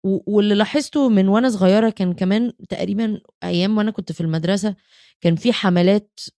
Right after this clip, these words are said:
آه، بدأت تحصل، وكان في زي إعلانات في الشارع لا للختان والكلام ده كله. ما كنتش فاهمة الختان ده إيه قوي، بس كان دايمًا بحس إن ال-، ال-، الحوار كله، حتى اللي بنشوفه دلوقتي على السوشيال ميديا، إحنا كلنا بنتكلم على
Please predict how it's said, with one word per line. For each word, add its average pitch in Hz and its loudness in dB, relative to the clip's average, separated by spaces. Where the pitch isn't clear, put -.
آه، 160 -2
بدأت 180 -2
تحصل، 185 -2
وكان 165 0
في 175 -6
زي 170 2
إعلانات 151 -2
في - -10
الشارع 165 -2
لا 160 2
للختان 165 -2
والكلام 165 -2
ده 170 0
كله. 180 -2
ما 185 -2
كنتش 208 -8
فاهمة 196 2
الختان 175 -2
ده 165 0
إيه 175 -2
قوي، 165 0
بس 208 2
كان 208 2
دايمًا 262 0
بحس 202 -4
إن 196 2
ال-، 185 0
ال-، 180 -4
الحوار 220 2
كله، 247 -2
حتى 240 -6
اللي 202 -2
بنشوفه 175 -2
دلوقتي 196 -2
على 202 -2
السوشيال 202 -4
ميديا، 226 -2
إحنا 214 -4
كلنا 220 -2
بنتكلم 214 -2
على 202 0